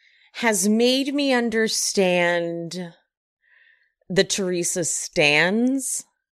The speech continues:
the tree huggers, a little more. Teresa's downfall is her complete inability to communicate properly. However, we are seeing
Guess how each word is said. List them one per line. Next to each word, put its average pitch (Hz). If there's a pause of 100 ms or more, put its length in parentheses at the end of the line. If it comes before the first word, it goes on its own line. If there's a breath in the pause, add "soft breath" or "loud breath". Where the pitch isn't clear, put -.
(220)
the 180
tree 202
huggers, 214
a -
little 208
more. 233 (1800 soft breath)
Teresa's 208
downfall 190
is 170
her 185
complete -
inability 160
to 147
communicate 160
properly. 220 (500 soft breath)
However, 226
we 180
are 247
seeing 208